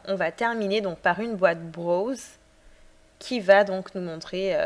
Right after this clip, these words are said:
le profiling des données. Donc, les boîtes Browse et Input Data, on les retrouve dans le thème Favorite, puisque ce sont les plus utilisés. Et on les retrouve également dans le thème In-Out, qui permet l'entrée et la sortie de données. Donc,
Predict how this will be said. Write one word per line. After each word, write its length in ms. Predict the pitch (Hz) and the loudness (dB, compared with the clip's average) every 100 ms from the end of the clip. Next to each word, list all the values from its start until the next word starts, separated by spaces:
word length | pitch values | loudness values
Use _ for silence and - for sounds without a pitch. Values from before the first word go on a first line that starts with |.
| - | 0
le 140 | 180 | -2
profiling 600 | 185 - 185 165 160 196 | -4 -6 -4 -4 -4 -4
des 100 | 202 | -4
données. 320 | 185 170 147 165 _ _ _ - _ - | -4 -6 -8 -14 _ _ _ -20 _ -12
Donc, 340 | 170 160 - - | -8 -8 -10 -10
les 140 | 185 208 | -4 0
boîtes 300 | 233 233 220 | 2 0 -2
Browse 360 | 202 233 226 180 | 2 2 2 -2
et 140 | 190 | -4
Input 280 | 190 180 202 | -4 -6 -2
Data, 520 | 175 170 165 196 247 233 | 2 2 4 4 4 0
on 80 | 196 | -2
les 120 | 196 | 0
retrouve 460 | 196 190 - 226 | -2 -2 -6 -4
dans 120 | 196 185 | -2 -4
le 120 | 180 | -2
thème 240 | 180 175 | -4 -6
Favorite, 540 | 175 170 165 165 240 302 - | -4 -6 -4 -4 -2 -4 -10
puisque 240 | - 185 | -10 -8
ce 120 | 170 | -8
sont 120 | 165 | -8
les 140 | 170 165 | -8 -8
plus 240 | - 196 | -8 -8
utilisés. 580 | 185 - 165 165 202 277 - - - _ _ _ | -8 -10 -12 -2 -2 -2 -8 -20 -20 _ _ _
Et 140 | 247 247 | 0 2
on 60 | |
les 120 | 208 190 | 2 2
retrouve 400 | 175 - 240 233 | 0 -2 -6 -2
également 440 | 233 190 170 180 226 | -2 2 0 2 0
dans 120 | 196 | 0
le 140 | 175 | 0
thème 260 | 165 170 165 - | 0 -2 -4 -4
In-Out, 680 | 220 196 180 - 165 196 226 - | -2 -2 -4 2 6 6 2 -6
qui 100 | - | -8
permet 460 | 220 190 170 170 208 - - - | 2 2 2 -2 -4 -10 -16 -2
l'entrée 460 | 190 202 - 196 | 0 0 -2 -2
et 100 | - | 0
la 140 | 185 156 | 0 0
sortie 560 | - 202 - - 202 - _ _ | 2 0 0 -10 -10 -14 _ _
de 180 | 175 226 | 2 4
données. 320 | 196 170 151 - _ - - | 4 -2 -6 -14 _ -20 -20
Donc, 280 | - 156 165 | -12 -10 -12